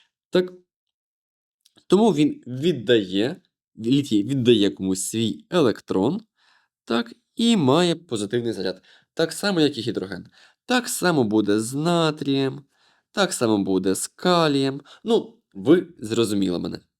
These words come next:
Добре. Тепер, якщо я візьму другу групу, то, відповідно, у них буде уже заряд два плюс. Тобто їм необхідно віддати два своїх електрони.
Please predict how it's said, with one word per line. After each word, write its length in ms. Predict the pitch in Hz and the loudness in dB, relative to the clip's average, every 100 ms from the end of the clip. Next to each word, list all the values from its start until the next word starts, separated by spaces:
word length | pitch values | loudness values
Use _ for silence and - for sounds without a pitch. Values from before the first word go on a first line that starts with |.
| _ _ _ _ _ _ _ _ _ _ | _ _ _ _ _ _ _ _ _ _
Добре. 280 | 110 107 - _ _ _ _ _ _ - | -2 -2 -6 _ _ _ _ _ _ -2
Тепер, 360 | 117 - 233 | -2 2 2
якщо 300 | 196 - - | 2 -2 2
я 120 | 120 | 4
візьму 520 | 107 110 95 98 92 - | 4 0 0 -2 -4 -8
другу 540 | - 151 160 139 98 113 | -6 0 4 4 4 -2
групу, 440 | 135 143 185 196 - _ _ _ | 0 -2 -2 -8 -10 _ _ _
то, 220 | - 180 220 | -8 -6 -4
відповідно, 560 | 180 - 127 156 143 | -6 -4 -2 0 0
у 140 | - 98 | 0 0
них 360 | 95 131 123 | 0 0 -4
буде 220 | 85 113 | -4 0
уже 440 | 120 90 98 104 120 | 2 0 0 2 2
заряд 420 | 92 92 135 - - | 0 -2 -2 -6 -14
два 340 | 113 110 110 | -12 0 0
плюс. 400 | 90 - 58 - _ - - | 0 -8 -20 -20 _ -20 -20
Тобто 260 | - 110 113 | -18 -2 0
їм 280 | 95 101 107 | 0 -2 -2
необхідно 420 | 147 175 - 180 | -2 -2 -4 -4
віддати 380 | 175 180 180 185 - _ _ - | 0 -2 -2 -6 -14 _ _ -18
два 640 | 101 101 92 98 151 175 175 _ | -10 -6 2 4 4 0 -8 _
своїх 440 | - 92 104 113 | -10 -4 -4 -4
електрони. 480 | 104 104 90 92 - | -6 -6 -8 -12 -14